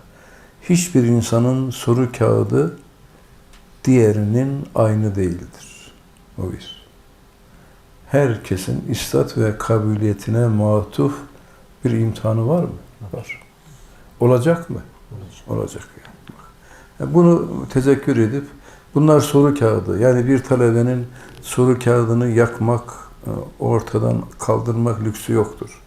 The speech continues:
Speaker 1: Talebe soru kağıdını önüne alacak, usul usul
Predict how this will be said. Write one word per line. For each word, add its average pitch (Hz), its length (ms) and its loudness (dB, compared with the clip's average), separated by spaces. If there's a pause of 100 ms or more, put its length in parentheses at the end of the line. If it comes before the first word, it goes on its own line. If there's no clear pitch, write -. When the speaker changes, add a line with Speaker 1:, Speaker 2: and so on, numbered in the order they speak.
(560)
Speaker 1:
Talebe 110 460 -2
soru - 400 -4
kağıdını 107 460 -2
önüne 104 300 0
alacak, 104 380 -2 (120)
usul - 300 -4
usul 90 240 -6